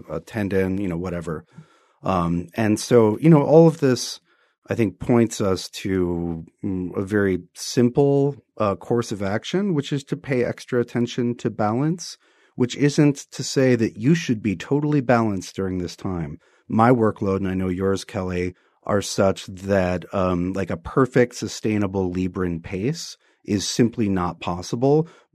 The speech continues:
but we can clip the more extreme edges out of an unbalanced, uh, time period. That makes sense.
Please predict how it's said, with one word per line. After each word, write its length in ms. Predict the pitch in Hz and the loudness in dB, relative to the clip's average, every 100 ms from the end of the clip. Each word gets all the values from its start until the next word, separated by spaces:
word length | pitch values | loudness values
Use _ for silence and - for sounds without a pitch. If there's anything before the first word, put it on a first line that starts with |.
| - | 0
but 340 | 139 147 131 | 4 6 6
we 140 | 113 123 | 4 2
can 240 | 127 113 | 2 -2
clip 460 | 107 - 143 131 - | -2 -2 4 4 2
the 100 | 120 | 2
more 280 | 113 110 101 | 4 4 4
extreme 760 | 87 - - 117 120 110 104 98 | 2 -6 -6 -2 2 2 2 0
edges 600 | 101 98 98 92 90 85 - | -2 -2 -2 -6 -6 -8 -12
out 380 | - 98 92 82 - | -4 -2 -2 -6 -2
of 500 | 113 107 95 90 82 | 4 6 6 2 -4
an 140 | 101 92 | -6 -4
unbalanced, 720 | 95 92 95 90 87 85 - _ - | -4 -6 -6 -8 -10 -12 -16 _ -10
uh, 200 | 98 90 - | -8 -8 -10
time 320 | - 95 85 | -8 -6 -8
period. 400 | - 82 82 - _ _ _ | -10 -14 -14 -18 _ _ _
That 100 | 107 95 | -4 -4
makes 220 | 87 - | -4 -8
sense. 400 | 90 85 - | -10 -10 -12